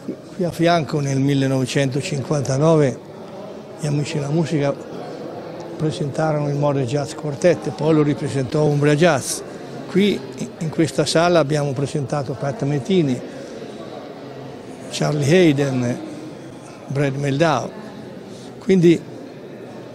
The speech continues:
eh, eh, torniamo a collaborare con, con la Galleria Nazionale dell'Umbria e questo è un piacere, ma non, non solo, con il Conservatorio Morlacchi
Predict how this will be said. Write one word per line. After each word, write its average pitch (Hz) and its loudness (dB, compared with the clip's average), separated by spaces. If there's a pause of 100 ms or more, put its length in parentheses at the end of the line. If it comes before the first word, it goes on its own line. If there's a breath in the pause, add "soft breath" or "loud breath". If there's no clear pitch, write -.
(180)
eh, 151 -6
eh, 143 -4
torniamo 165 4
a 143 -4
collaborare 160 2
con, 135 -6
con 143 -8
la 127 -6
Galleria 147 0
Nazionale 151 -2
dell'Umbria 175 2
e 135 -4
questo - -4
è 151 -4
un 139 -6
piacere, 143 2
ma 139 -4
non, 180 6 (240)
non 165 2
solo, 139 4 (380 loud breath)
con 143 -2
il 135 -4
Conservatorio 135 -2 (1040)
Morlacchi 147 2